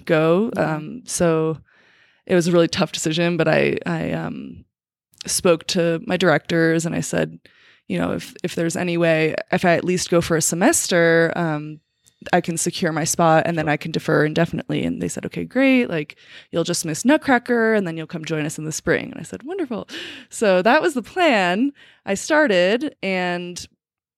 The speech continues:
Speaker 1: two things happened. One, I had a pretty bad lingering foot injury.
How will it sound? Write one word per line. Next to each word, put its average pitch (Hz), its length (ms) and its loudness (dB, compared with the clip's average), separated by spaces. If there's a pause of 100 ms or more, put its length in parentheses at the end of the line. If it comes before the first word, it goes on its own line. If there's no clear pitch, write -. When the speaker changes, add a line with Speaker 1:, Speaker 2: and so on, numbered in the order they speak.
(1000)
Speaker 1:
two 320 180 2
things 214 220 0
happened. 175 400 0
One, 202 360 2
I 165 160 -2
had 175 540 -2
a 170 60 -8
pretty 190 220 2
bad 165 420 2
lingering 160 460 -4
foot - 240 0
injury. 156 600 -2